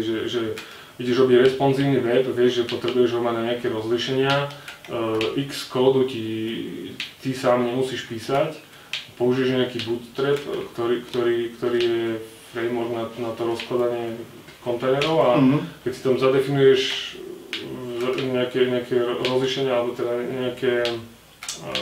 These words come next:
Speaker 1: device, na ktoré to ideš robiť, tak
Speaker 2: Mhm.
Speaker 1: veľmi jednoducho si to potom tam nastavíš, že áno, v tomto prípade to bude takto, v tomto takto a o-, odbylo ti X práce. Ja
Speaker 2: Mhm.
Speaker 1: sám ešte stále rád robím bez bootstrapu, že, že si,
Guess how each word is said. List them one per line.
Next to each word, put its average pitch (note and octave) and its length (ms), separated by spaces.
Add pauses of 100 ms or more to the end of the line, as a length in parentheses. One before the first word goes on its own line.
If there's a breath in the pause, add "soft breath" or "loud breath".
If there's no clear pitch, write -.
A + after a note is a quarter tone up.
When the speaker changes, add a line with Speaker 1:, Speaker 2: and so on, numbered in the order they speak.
(280)
Speaker 1:
device, C#3 400
na B2+ 80
ktoré B2 220
to C3+ 100
ideš B2 160
robiť, D3 280 (480 loud breath)
tak - 80
Speaker 2:
Mhm. C3 100
Speaker 1:
veľmi C3+ 180
jednoducho C3 460
si B2 160
to A#2 100
potom B2 240
tam A#2+ 140
nastavíš, A#2+ 560
že A2+ 100
áno, A#2+ 300
v - 80
tomto A#2+ 220
prípade A#2+ 420
to A2+ 100
bude A2 200
takto, A#2+ 340
v - 80
tomto A2+ 240
takto A#2+ 320
a A2 160 (1500 loud breath)
o-, D3 200
odbylo C#3 380
ti - 100
X - 180
práce. A2+ 440
Ja G#2 300
Speaker 2:
Mhm. C3 40
Speaker 1:
sám D3 220
ešte C#3+ 180
stále D#3 420
rád C#3 220
robím C3 360
bez A2 220
bootstrapu, C#3+ 640
že, A#2 360
že A#2 120
si, A#2+ 160